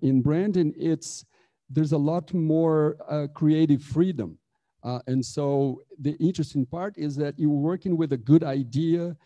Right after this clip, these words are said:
interesting subjects, and then, and then your personal point of view is very important to, to that kind of work, which is very interesting.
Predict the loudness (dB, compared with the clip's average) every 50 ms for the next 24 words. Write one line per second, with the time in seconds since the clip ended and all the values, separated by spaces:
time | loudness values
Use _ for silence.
0 | _ _ _ _ 0 2 2 2 0 -6 -8 -8 -4 -2 -2 -2 -2 -4 -8 -12
1 | -10 -8 -6 -6 -6 -6 -6 -6 -6 -6 -8 -12 -18 -20 _ _ _ _ _ -6
2 | -4 -4 -2 -2 -2 -2 -4 -6 -10 _ _ _ 2 2 4 4 2 2 2 0
3 | 0 -2 -6 -12 _ _ -8 0 2 2 2 2 0 -2 0 0 0 0 2 -2
4 | -2 -2 -4 -4 -4 -2 0 0 0 -2 -4 -2 -2 0 0 0 -2 -4 -4 -4
5 | -4 -4 0 0 0 0 0 0 -2 -6 -10 _ _ _ _ _ -6 -6 -2 0
6 | 0 2 2 2 2 2 2 0 0 -2 -4 -4 -6 -6 -6 -8 -10 _ _ _
7 | -6 -4 -2 0 0 0 -2 -4 -6 -10 -14 _ -8 -6 -6 -4 -6 -6 -6 -6
8 | -6 -4 -4 -4 -4 -6 -6 -8 -12 -14 _ _ _ -4 -2 -2 -2 -2 -4 -6
9 | -6 -6 -6 -10 -16 -20 -20 -18 -6 -4 -2 -2 -2 -4 -4 -4 -4 -4 -4 -8
10 | -14 -10 -8 -6 -6 -6 -6